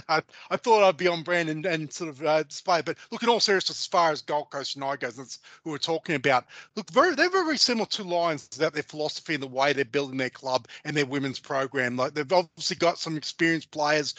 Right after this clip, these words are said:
They've got some, you know, uh, top-class senior players as well. But also as well, they've got a very, very good, uh, you know, junior team, a junior base coming through. You're seeing a lot of tho-, a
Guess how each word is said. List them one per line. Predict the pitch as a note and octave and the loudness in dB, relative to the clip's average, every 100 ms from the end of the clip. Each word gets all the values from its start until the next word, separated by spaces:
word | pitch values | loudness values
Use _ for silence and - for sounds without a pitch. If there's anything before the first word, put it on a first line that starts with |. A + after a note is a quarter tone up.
| - - | -12 -8
They've | D#3+ | -2
got | - | -2
some, | - | -2
you | D#3+ | -2
know, | D3 C3+ | -2 -2
uh, | A#2+ - | -8 -6
top-class | - E3+ - D3+ A3+ A3+ | 0 0 0 4 6 6
senior | D3+ A#2+ | 2 -2
players | - C#3 B2+ B2 - - - - - | -6 -2 0 0 -4 -14 -18 -18 -6
as | F3+ | -4
well. | E3 G3+ | 4 4
But | D#3 | 4
also | - B3+ - G#3+ | 0 0 4 4
as | E3 - | 4 2
well, | F3 E3 | 4 4
they've | D#3+ D3+ | 4 0
got | F3+ D#3+ | -2 -2
a | B2+ | -4
very, | C#3+ F3 D#3+ | 0 2 0
very | C#3 E3+ D3+ B2+ | -2 -2 -2 -6
good, | D#3+ C3+ A2+ _ - - | -8 -8 -10 _ -20 -8
uh, | - D#3+ D3 C#3+ C3+ _ _ | 2 4 6 4 0 _ _
you | E3+ | 0
know, | D#3 | 2
junior | C#3+ D#3+ E3+ E3+ E3+ | 0 0 0 0 -4
team, | D#3 - E3 D#3+ | -8 -4 0 2
a | D3 | 0
junior | - F3 E3 | -2 0 0
base | A#2+ D3+ D3 - - - - | 2 2 2 -4 -14 -14 -2
coming | F#3+ F#3+ E3+ | 2 2 0
through. | - F3 | -4 -8
You're | D3+ | -6
seeing | - F3 | -4 -2
a | D3 | 0
lot | D#3 F#3 F3+ | 4 6 6
of | F3 D3+ D#3 | 2 -2 -8
tho-, | F3 | -4
a | D#3+ | -4